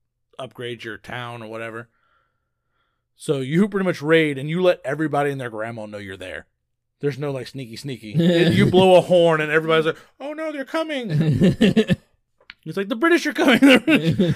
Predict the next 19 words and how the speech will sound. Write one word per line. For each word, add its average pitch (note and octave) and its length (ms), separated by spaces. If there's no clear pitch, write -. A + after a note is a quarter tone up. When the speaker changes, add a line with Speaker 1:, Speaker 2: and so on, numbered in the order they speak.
Speaker 2:
<laughs> - 120
Speaker 1:
I'm F#3 140
like, D#3 240
"No, G3 200
well, D3 260
so F#3 120
much G3 160
for F3 100
being D#3+ 220
sneaky." C3 500
But C3+ 260
yeah, C#3 260
there's, C#3+ 280
<laughs> - 180
there's D3 160
a A#3 40
lot F3+ 240
of - 100
just - 260